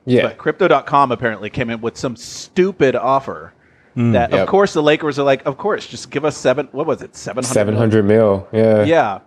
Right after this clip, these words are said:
Speaker 2: And we'll put your, we'll slap your name on it." I mean, they're getting a renovation too, so that
Speaker 1: Yeah,
Speaker 2: would be
Speaker 1: which
Speaker 2: nice.
Speaker 1: is, that'll be cool, but it's also just like, <laughs> it just is, it's a mouthful and it doesn't sound good. <laughs>
Speaker 2: Can you imagine
Speaker 1: So
Speaker 2: if, can you imagine if crypto just completely caters, or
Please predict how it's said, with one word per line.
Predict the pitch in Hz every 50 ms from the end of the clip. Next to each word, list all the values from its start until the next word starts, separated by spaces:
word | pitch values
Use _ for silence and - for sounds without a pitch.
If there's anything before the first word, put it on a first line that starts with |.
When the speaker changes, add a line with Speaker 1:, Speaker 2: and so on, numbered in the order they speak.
| _ _ _ _ _ _ -
Speaker 2:
And | 139 135 131 127 123 123 123 117
we'll | 120 113 120
put | - - 139 - -
your, | 120 117 -
we'll | 120 120
slap | - - 120 - -
your | 117 107
name | 104 101 101
on | 113
it." | 120 135 -
I | 160
mean, | 156 180 175
they're | 160 160 147
getting | 165 214 220 180
a | 139
renovation | 113 117 123 127 113 101 107 110 113 110 - - 87 85
too, | - - 107 95 82 78 76 _
so | - - - 127 110 98 95 92 -
that | 120
Speaker 1:
Yeah, | 113 101 82 80 80
Speaker 2:
would | 85 101
be | 117
Speaker 1:
which | 123 120 -
Speaker 2:
nice. | 131 120
Speaker 1:
is, | 110 - -
that'll | - 143 147 151 131
be | 120 -
cool, | - - 104 92 87 87 87 - -
but | - 98 95 90 - - _
it's | - -
also | 104 101 95 - 104
just | 87 98 90 - -
like, | 95 87 95 - - - _ -
<laughs> | - - - 427 508 -
it | 131 110
just | 98 123 127 123 - - - -
is, | 113 104 - - 110 -
it's | - -
a | 113
mouthful | 90 90 92 104 107 - - - 101 92 90 90 90
and | 98 101
it | 98
doesn't | 92 104 98 92 90
sound | - - 82 78 71 -
good. | - - 62 65 -
<laughs> | -
Speaker 2:
Can | 170 151 117 - - 147 131
you | 165 214
imagine | 247 233 - - 254 247
Speaker 1:
So | - -
Speaker 2:
if, | - - -
can | - 180
you | 214
imagine | 254 226 180 180 175 214 208
if | 180 127
crypto | - - 139 120 - - 151 143 147
just | 127 135 127 - - -
completely | - 131 117 - - 135 127 120 - - -
caters, | - - 123 117 104 104 110 113 117 127 120 - - - - -
or | 135 127 135 131